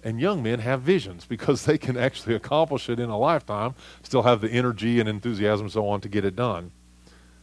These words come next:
So, uh, so older men can have dreams without the stamina to accomplish them, but they can pass these dreams on to younger men to develop them and accomplish them.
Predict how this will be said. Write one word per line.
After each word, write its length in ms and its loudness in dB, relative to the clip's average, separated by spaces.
So, 280 8
uh, 200 8
so 160 2
older 240 6
men 180 2
can 120 -4
have 180 0
dreams 460 -2
without 240 2
the 100 -6
stamina 380 -2
to 100 -4
accomplish 460 -4
them, 220 -8
but 100 0
they 140 6
can 180 -4
pass 540 -4
these 200 -2
dreams 360 -6
on 200 -4
to 120 -4
younger 420 -4
men 440 -8
to 100 0
develop 580 2
them 200 -6
and 80 -4
accomplish 540 -8
them. 240 -12